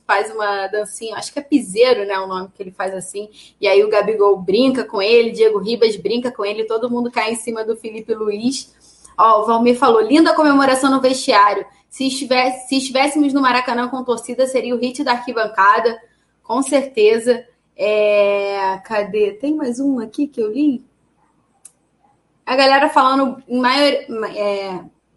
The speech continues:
maioria sobre a torcida do Flamengo abraçar essa música também, se tivesse na arquibancada, com certeza. É, a torcida ainda, ó, ainda tem gente questionando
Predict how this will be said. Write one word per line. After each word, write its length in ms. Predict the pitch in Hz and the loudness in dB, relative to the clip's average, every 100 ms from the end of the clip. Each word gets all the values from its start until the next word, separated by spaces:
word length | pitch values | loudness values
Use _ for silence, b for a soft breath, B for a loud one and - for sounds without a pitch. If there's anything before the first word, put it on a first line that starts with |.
| _ 208 | _ -8
maioria 460 | 220 226 247 254 | 0 2 4 2
sobre 420 | 254 254 226 247 | 4 2 2 2
a 60 | 233 | 0
torcida 480 | 233 233 - 262 262 | -2 -4 -6 0 0
do 120 | 254 | 0
Flamengo 340 | 240 220 226 | -4 -4 -2
abraçar 420 | 226 233 226 233 233 | -2 0 0 0 -2
essa 160 | 254 | -2
música 300 | 220 220 226 | -6 -8 -6
também, 260 | 214 202 208 | -6 -6 -8
se 120 | - | -12
tivesse 560 | - 196 202 202 202 b b b _ | -8 -4 -4 -4 -8 b b b _
na 120 | 190 | 0
arquibancada, 840 | 202 202 226 208 - 190 190 214 214 | 0 0 -6 -6 -2 2 2 2 -4
com 220 | 220 277 | -2 -2
certeza. 720 | 294 285 269 - 208 214 233 - _ _ _ _ | 0 -2 -2 -2 -2 0 -6 -8 _ _ _ _
É, 420 | 196 190 175 - - | -2 0 0 -6 -8
a 100 | 190 | -8
torcida 320 | 214 196 254 | -6 -4 0
ainda, 300 | 269 277 - | 2 2 4
ó, 220 | 208 - - _ _ | 2 2 -6 _ _
ainda 160 | 208 202 | -2 0
tem 220 | 247 339 | 2 4
gente 260 | 339 339 - | 4 2 2
questionando 840 | - 302 330 269 262 285 330 - | -2 0 2 2 4 4 2 -4